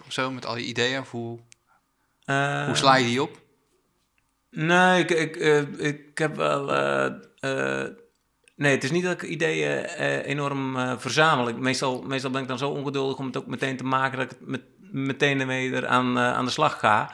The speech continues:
Speaker 1: Ja.
Speaker 2: Ehm, of dat ik gewoon geduldig wacht op een opdracht waar het, eh,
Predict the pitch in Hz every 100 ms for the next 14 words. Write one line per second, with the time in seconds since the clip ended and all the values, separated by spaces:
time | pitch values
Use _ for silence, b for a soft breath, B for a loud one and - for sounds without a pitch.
0 | - 110 107 107 127 127 123 120 123 -
1 | _ _ - 160 139 120 - 123 120 113
2 | 127 120 120 120 - - 117 123 120 135
3 | - 127 117 - - _ _ _ 147 127
4 | 123 117 117 117 - 120 110 110 110